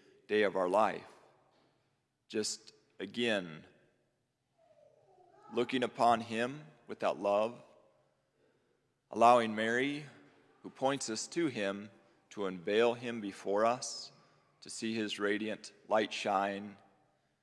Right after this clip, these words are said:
just to allow all the difficulties of life to ultimately disappear, allow Jesus to take them on, and then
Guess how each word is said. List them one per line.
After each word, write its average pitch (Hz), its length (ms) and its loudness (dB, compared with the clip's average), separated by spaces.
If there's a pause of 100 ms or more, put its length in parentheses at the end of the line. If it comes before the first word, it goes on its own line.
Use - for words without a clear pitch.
(340)
just - 140 -18
to 131 80 -2
allow 117 280 6
all 117 200 4
the 110 100 -6
difficulties 110 640 -4
of 95 120 -10
life 104 360 2
to 92 280 -4 (280)
ultimately 110 380 -6
disappear, 104 800 0 (840)
allow 95 180 4
Jesus 107 460 -6
to 110 100 -10
take 107 300 -4
them 101 180 -6
on, 95 460 -2 (640)
and 95 160 -8
then 98 320 -4